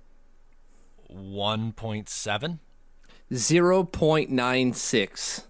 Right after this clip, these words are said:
Speaker 1: Wow. Okay, that was a lot lower than I thought even. Okay, wow.
Speaker 2: Yeah. He let in less than a goal per game on average at five on five. That's how dominant the Islanders were at full strength, right? Like, when both teams were, were, were throwing out five players at a time.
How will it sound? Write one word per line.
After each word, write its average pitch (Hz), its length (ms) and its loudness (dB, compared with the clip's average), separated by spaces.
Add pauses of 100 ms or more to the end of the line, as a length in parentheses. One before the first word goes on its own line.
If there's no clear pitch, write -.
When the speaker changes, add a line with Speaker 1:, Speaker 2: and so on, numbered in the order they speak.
(160)
Speaker 1:
Wow. 76 340 -16 (400)
Okay, 101 180 -10
that 98 100 -6
was 101 120 -10
a 95 60 -8
lot 90 240 -6
lower 92 160 -10
than 82 100 -14
I 80 60 -16
thought 90 240 -12
even. 85 200 -18 (120)
Okay, 95 200 -10
wow. 87 140 -6
Speaker 2:
Yeah. 101 340 2 (380)
He 180 240 2
let 185 220 6
in 170 280 4
less 147 300 2
than 180 120 0
a 160 60 2
goal 131 260 4
per 165 280 0
game 127 280 2
on 120 200 0
average 113 480 0
at 113 200 -2
five 104 320 0
on 98 160 -4
five. - 260 -8 (400)
That's 175 360 0
how 226 200 2
dominant 151 540 2
the 120 100 0
Islanders 127 440 2
were 123 280 0
at 117 160 -2
full 123 180 -2
strength, - 520 -6 (320)
right? 131 160 0
Like, 131 140 0
when 135 160 0
both 139 280 2
teams 156 180 2
were, 135 260 -2
were, 123 100 0
were 123 180 -2
throwing 131 560 -2
out 123 160 0
five 117 220 2
players 123 240 2
at 110 60 2
a 107 60 0
time. 101 260 -4